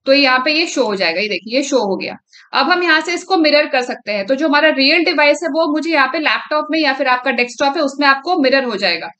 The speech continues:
यहाँ से start mirroring करेंगे। ये देखिए, ये है मेरा real device।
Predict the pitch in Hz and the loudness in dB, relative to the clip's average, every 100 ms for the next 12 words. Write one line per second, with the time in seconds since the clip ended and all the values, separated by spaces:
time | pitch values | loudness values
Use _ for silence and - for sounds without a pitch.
0 | _ _ 240 254 262 285 302 262 269 254 | _ _ -2 -2 -2 -4 0 0 0 -4
1 | 240 233 214 180 165 - - _ _ _ | -2 -4 -4 -4 -4 -8 -16 _ _ _
2 | _ _ _ _ _ _ _ _ _ _ | _ _ _ _ _ _ _ _ _ _
3 | _ _ _ _ _ _ _ _ 269 240 | _ _ _ _ _ _ _ _ 0 0
4 | 233 240 277 302 311 311 339 - _ _ | -2 0 2 2 2 2 0 -2 _ _
5 | _ _ _ _ 240 269 254 214 170 - | _ _ _ _ 0 0 0 -2 -6 -8
6 | - | -14